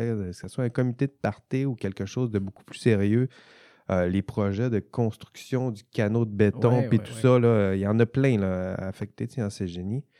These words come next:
Speaker 1: C'est, c'est vrai que, puis t'as raison de le rappeler, c'est, euh, c'est des projets qui sont entiers concrets, là. C'est-à-dire que tu prends un projet,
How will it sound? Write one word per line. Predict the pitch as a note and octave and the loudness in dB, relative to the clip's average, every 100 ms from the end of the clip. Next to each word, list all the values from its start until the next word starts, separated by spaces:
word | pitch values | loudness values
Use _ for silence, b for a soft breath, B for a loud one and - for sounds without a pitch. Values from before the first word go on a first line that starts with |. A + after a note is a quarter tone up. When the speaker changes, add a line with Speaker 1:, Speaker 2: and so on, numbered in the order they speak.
| b b b b | b b b b
Speaker 1:
C'est, | - G2 F#2+ | -6 -4 -4
c'est | - G2+ | -2 -2
vrai | G2+ C#3+ | -2 -6
que, | - G#2 F#2+ F#2 | -4 -4 -2 -6
puis | F#2+ | -8
t'as | - F#2+ | -8 -4
raison | F#2 F#2+ A#2 | -4 -4 -2
de | A2 | -2
le | G2+ | -2
rappeler, | F#2 - G#2 B2+ | -4 -6 -6 -8
c'est, | - - F#2+ F2+ | -8 -8 -8 -8
euh, | F2 F2 F2 F#2 _ | -10 -14 -16 -18 _
c'est | - | -12
des | F#2+ | -10
projets | - G#2 G2 B2+ | -6 -2 -2 -2
qui | - - | -4 -8
sont | A#2 A2+ | -4 0
entiers | A2 G#2+ G2+ - A#2 | 2 0 -2 -6 -8
concrets, | A2 A2 G2 - - G2+ | -4 -4 -4 -6 -10 -8
là. | F#2+ | -10
C'est-à-dire | - - F#2+ G2+ | -12 -10 -8 -8
que | - | -8
tu | - - | -12 -14
prends | - A#2 A#2+ A#2 | -6 -2 -2 -4
un | |
projet, | A2 - G2+ F#2+ G#2+ | -6 -4 -2 -2 -2